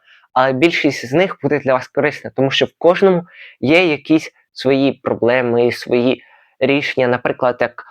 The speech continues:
в цьому Аркейн, там розповідається про сім'ю, про проблеми в сім'ї, про дружбу, про любов, про зраду і так далі. Отже,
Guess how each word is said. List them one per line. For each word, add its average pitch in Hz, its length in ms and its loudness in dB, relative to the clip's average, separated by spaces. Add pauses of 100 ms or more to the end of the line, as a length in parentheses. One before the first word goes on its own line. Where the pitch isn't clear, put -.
(120)
в - 40 -20
цьому 185 260 2
Аркейн, 156 420 -2
там 113 360 -2 (100)
розповідається 117 760 -2
про 123 320 -4
сім'ю, 123 560 2
про 127 260 -4
проблеми 131 540 2
в 135 40 -10
сім'ї, 123 400 0
про 131 220 0
дружбу, 120 520 0
про 135 260 0
любов, 131 460 2 (640)
про 170 160 4
зраду 139 580 4
і 135 60 2
так 147 200 -2
далі. 117 320 0 (760)
Отже, 139 300 0